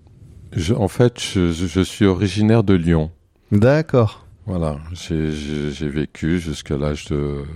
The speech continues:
Speaker 1: vingt-cinq ans, euh, et puis ensuite j'ai fait une carrière professionnelle sur Paris.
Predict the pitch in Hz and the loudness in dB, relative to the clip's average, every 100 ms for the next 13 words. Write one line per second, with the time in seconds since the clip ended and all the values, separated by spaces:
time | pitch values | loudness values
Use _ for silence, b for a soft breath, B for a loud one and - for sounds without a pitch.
0 | 78 80 - 73 71 - 71 - 80 117 | -14 -14 -10 -8 -8 -10 -10 -6 -2 -2
1 | 113 80 73 76 - - 82 80 80 - | -2 -2 -4 -4 -8 -6 -2 0 -2 -2
2 | - 98 - 85 82 b b b - 92 | -2 -2 0 0 0 b b b -2 0
3 | 87 - 90 90 92 - 90 90 - 87 | 0 2 4 4 2 -2 -2 -2 -2 0
4 | 85 85 - 80 90 78 85 | 0 0 -4 -6 -4 -2 0